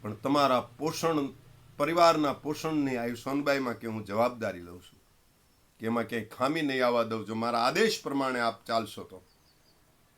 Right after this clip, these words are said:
દરિયા રેલે દુખના અને ખડેડે આભ ખરેશ.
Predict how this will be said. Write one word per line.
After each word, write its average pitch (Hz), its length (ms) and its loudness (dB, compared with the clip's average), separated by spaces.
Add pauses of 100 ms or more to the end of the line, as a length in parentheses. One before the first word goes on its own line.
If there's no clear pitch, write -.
(720)
દરિયા 262 540 8
રેલે 254 440 6
દુખના 208 760 6 (720)
અને 175 160 2 (140)
ખડેડે 262 500 12
આભ 170 400 6
ખરેશ. 175 720 2